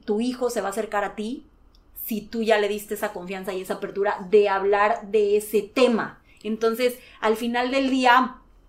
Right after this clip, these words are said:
sí, yo soy mucho de la, o defiendo la idea de que,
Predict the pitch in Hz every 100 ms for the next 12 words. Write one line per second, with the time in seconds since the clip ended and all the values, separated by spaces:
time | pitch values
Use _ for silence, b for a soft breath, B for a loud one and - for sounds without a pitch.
0 | _ _ - - - 262 262 277 285 B
1 | B 185 233 233 226 - 233 226 226 233
2 | 226 233 220 208 190 175 165 202 202 180
3 | - 240 226 233 240 233 175 185 202 202
4 | 202 202 202 180